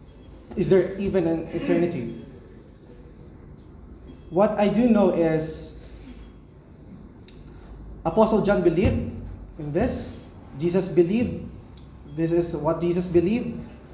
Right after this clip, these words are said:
when he was preaching at the shores of Galilee. What the, what the apostles Peter, Matthew, Mark, and Paul believed. What Moses believed and what Abraham be-, believed, what Isaac believed, Jacob, Isaiah, and Joseph and Mary.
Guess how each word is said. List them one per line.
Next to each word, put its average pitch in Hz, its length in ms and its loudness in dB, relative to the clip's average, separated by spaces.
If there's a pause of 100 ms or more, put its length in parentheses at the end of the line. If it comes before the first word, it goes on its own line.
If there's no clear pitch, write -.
(140)
when 175 100 6
he 185 80 8
was 180 160 6
preaching 202 320 -2
at 180 80 0
the 180 100 2
shores 180 260 4
of 147 120 -2
Galilee. 175 460 2 (560)
What 165 200 0
the, 170 220 0
what 180 200 2
the 185 80 4
apostles 185 540 0
Peter, 226 640 -2 (220)
Matthew, 190 420 2
Mark, 180 600 2 (140)
and 170 200 -2
Paul 185 160 4
believed. 175 400 2 (840)
What 175 260 0
Moses 202 360 2
believed 151 520 -2 (340)
and 151 120 -4
what 160 200 -2
Abraham 165 360 2
be-, 143 340 -2
believed, 147 500 -2 (340)
what 160 240 -4
Isaac 175 580 2
believed, - 540 -2
Jacob, 185 640 0
Isaiah, 165 680 0 (480)
and 143 240 -4
Joseph 170 320 0
and 143 120 -2
Mary. 139 300 0